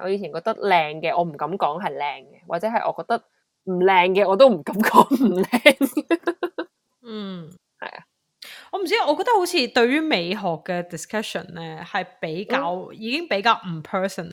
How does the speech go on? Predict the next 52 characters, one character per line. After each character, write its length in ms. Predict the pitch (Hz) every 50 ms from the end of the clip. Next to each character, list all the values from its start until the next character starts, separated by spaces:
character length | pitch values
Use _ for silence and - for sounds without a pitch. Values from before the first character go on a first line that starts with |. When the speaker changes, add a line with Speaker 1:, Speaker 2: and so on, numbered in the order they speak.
| 120 120 107 107 110
Speaker 2:
㗎 20 | 113
喇。 140 | - 107 -
即 100 | - 277
係 180 | 285 269 226 190
如 60 | 190
果 120 | 220 262 262 - - - - - - _
你， 220 | - 214 214 220 226
你 180 | 214 226 220
對 200 | 214 240 240 247
於 500 | 247 277 302 311 302 294 294 320 320 302
你 160 | 233 226 226 220
覺 120 | 233 226
得 100 | 247 262
嗰 160 | 262 254 233
樣 60 | 208
嘢 200 | 202 190 185 185
靚 220 | 190 190 185 185 185
定 100 | 185 165 165 170
唔 100 | 160 156 165
靚 220 | 170 170 170 185
都 80 | 214 226
唔 260 | 208 170 147 147 151
夠 200 | - 175 170 170
膽 380 | 175 160 160 170 190 190 175 - 175 -
voice 340 | 202 196 196 190 185 - -
out 340 | 180 185 180 180 180 175
嘅 100 | 170 151
話 180 | 147 151 151 151
呢， 240 | 156 165 165 175 170
其 120 | - 196
實 140 | 175 185 175
你 140 | 180 190 202
人 220 | 202 170 160 165 180
生 140 | 214 220 233
裏 60 | 220
邊 160 | 202 185 185 180
應 80 | 185 196
該 60 | 208 214
有 100 | 208 190
好 200 | 165 185 175 175
多 20 |
嘢 220 | 185 196 190 185 170
你 80 | 165 170
都 100 | 185 185
唔 80 | 170 160
夠 260 | 151 - 156 151 151
膽 120 | 156 160
講。 320 | - 160 151 - 151 147 147 147 143 _ _ _ _ _ -
Speaker 1:
Which 240 | 339 - - 381 254
is 80 | 233
very 180 | 233 226 214 214
true。 360 | 208 - 220 196 160 120 -